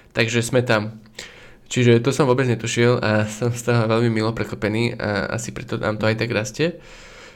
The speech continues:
čo je super, no.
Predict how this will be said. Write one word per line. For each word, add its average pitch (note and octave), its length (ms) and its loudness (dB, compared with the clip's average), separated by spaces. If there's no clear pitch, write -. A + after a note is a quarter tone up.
čo - 200 -4
je A2 400 -2
super, B2 360 -2
no. G#2+ 300 -2